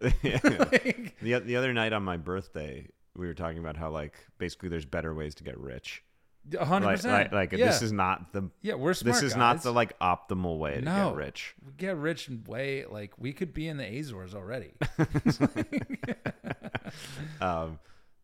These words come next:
Speaker 1: yeah, yeah. It's just, no, it is. I think it is true. Yeah. Um, it's funny. Um,
Speaker 2: But I think the point we were, I mean, we were just talking about this is, like, I personally,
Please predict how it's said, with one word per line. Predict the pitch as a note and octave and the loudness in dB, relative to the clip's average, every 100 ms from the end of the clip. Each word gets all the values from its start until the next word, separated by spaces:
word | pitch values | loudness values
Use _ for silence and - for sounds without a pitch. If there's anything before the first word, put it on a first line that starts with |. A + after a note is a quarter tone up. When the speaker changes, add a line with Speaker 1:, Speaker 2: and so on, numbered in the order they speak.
| - | -12
Speaker 1:
yeah, | F#2+ G2 F2 | -2 0 2
yeah. | E2+ D#2+ | 0 -2
It's | E2 - | -4 -8
just, | G2 E2 - | -12 -12 -6
no, | F#2+ F2+ | -2 0
it | F#2 | 0
is. | G2 - | -2 -4
I | F2 | -4
think | F2 F#2 | -2 -4
it | E2 | -4
is | D#2+ | -6
true. | - - D2+ - | -10 -12 -12 -14
Yeah. | - C#2 C#2 - _ - | -12 -10 -10 -14 _ -12
Um, | D2 B1+ B1 B1+ - _ _ _ _ - - | -8 -8 -8 -12 -18 _ _ _ _ -20 -18
it's | - | -16
funny. | - C#2+ B1 C#2+ _ D#2+ | -10 -8 -10 -14 _ -2
Um, | E2 D2+ C#2+ | 0 0 -4
Speaker 2:
But | D2 | 0
I | C#3+ | 2
think | D#3+ F#3 | 2 0
the | D#3+ | -2
point | - C#3 C#3+ B2+ - _ A#2+ | 0 0 0 -4 -8 _ -8
we | C3 | -4
were, | C#3 C3 | -2 -4
I | A2+ | -4
mean, | B2 A#2+ | -6 -4
we | B2 | -4
were | B2 | -4
just | G#2+ - | -6 -10
talking | A2+ A2 | -10 -8
about | G2 F2 | -10 -12
this | - - - | -14 -14 -12
is, | A2 G#2 | -12 -12
like, | G2 F2 D2 - _ _ _ _ _ _ _ _ - | -12 -12 -16 -20 _ _ _ _ _ _ _ _ -12
I | A2 A2 G#2+ A2+ A2+ A2+ A2 G#2+ G#2 _ _ _ _ _ _ - | -8 -6 -6 -6 -6 -6 -6 -8 -10 _ _ _ _ _ _ 0
personally, | C3 C#3 - A#2+ G#2 | 2 2 -4 -10 -10